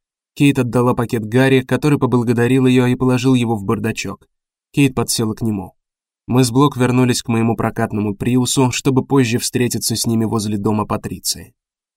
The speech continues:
Патриции пришлось подсаживать Энди на заднее сиденье. Он прошёл всего каких-то пятьсот ярдов и был уже весь в поту,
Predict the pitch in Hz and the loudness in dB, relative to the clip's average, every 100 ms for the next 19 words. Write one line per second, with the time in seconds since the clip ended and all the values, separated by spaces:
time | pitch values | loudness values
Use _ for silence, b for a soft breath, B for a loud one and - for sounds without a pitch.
0 | _ _ - 127 160 - 139 135 120 135 | _ _ -6 0 0 2 2 0 2 0
1 | 131 120 - 127 117 117 - 117 113 110 | 2 -2 -2 -2 0 -2 0 0 0 0
2 | 107 113 107 110 101 110 104 92 90 - | 0 -2 -2 -2 -2 -4 -6 -10 -12 -18
3 | _ _ _ - 123 123 117 139 131 - | _ _ _ -4 -2 -2 -2 0 0 -2
4 | 120 117 117 - - 98 120 - 120 110 | -4 -4 -6 -6 -6 -6 -4 -2 -2 0
5 | 127 120 113 - - 110 117 107 107 110 | 0 0 -4 -6 -6 -2 -2 -2 -2 -4
6 | - 110 110 90 85 | -4 -8 -8 -10 -16